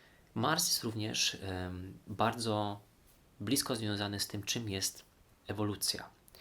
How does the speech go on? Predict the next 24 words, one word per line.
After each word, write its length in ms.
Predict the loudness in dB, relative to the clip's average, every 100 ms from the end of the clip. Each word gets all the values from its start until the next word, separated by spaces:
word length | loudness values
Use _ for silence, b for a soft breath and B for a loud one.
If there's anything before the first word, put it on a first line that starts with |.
| B B B B B
Mówiąc 460 | 0 2 4 2 0 -10 -2
ewolucja, 680 | 2 4 4 2 0 -2 -2
mam 160 | -2
na 100 | 0
myśli 540 | 2 2 0 0 0 -2 -8 -6
to, 120 | -4
że 140 | -2 0
człowiek 440 | 0 0 0 -4 -16 -20 -20 -20 -20 -20 -20 -20 -12
i 100 | -2
życie 340 | 2 4 2 2
dookoła 600 | 0 0 -2 0 -2 -2 -12 -20
w 100 | -12
każdym 300 | -4 -4 -2
momencie 420 | 0 0 0 -2 4
przeobraża 720 | 6 6 4 2 4 4 0
się. 180 | -4 -8 -18 -20 -20 -20 -20 B B B -4
Jest 200 | -2 -2
w 100 | -4
każdym 320 | 0 2 2
momencie, 360 | 2 0 0 0
staje 400 | 0 -2 -4 -2
się 140 | -2
czymś 300 | -2 -4 -2
nowym. 320 | -2 -2 -6